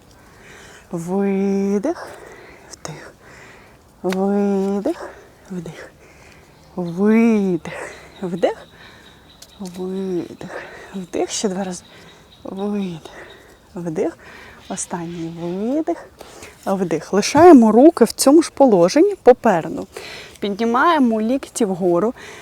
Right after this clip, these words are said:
За правим ліктем тягнемось сильно вверх. В цей момент права нога робить крок в сторону.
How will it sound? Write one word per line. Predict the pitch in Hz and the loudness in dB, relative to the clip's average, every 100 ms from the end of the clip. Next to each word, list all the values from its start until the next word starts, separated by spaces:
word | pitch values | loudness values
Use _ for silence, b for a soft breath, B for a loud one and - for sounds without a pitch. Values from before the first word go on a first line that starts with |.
| B - | B 0
За | 220 | 4
правим | 233 - 311 311 277 | 4 6 8 8 10
ліктем | 277 349 - 269 226 | 10 8 4 2 6
тягнемось | 277 285 254 247 254 | 8 8 8 6 4
сильно | - - - 285 277 247 208 202 208 | 2 0 4 8 8 8 6 4 2
вверх. | 208 208 208 220 214 196 254 - | 2 0 2 6 8 6 4 0
В | |
цей | - 285 | 2 8
момент | 262 269 381 415 | 8 10 8 8
права | - 254 247 | 6 8 8
нога | 240 247 381 | 8 8 8
робить | 269 226 | 8 6
крок | - 247 262 262 | 4 8 8 6
в | - | 2
сторону. | - 220 185 160 | 4 4 4 2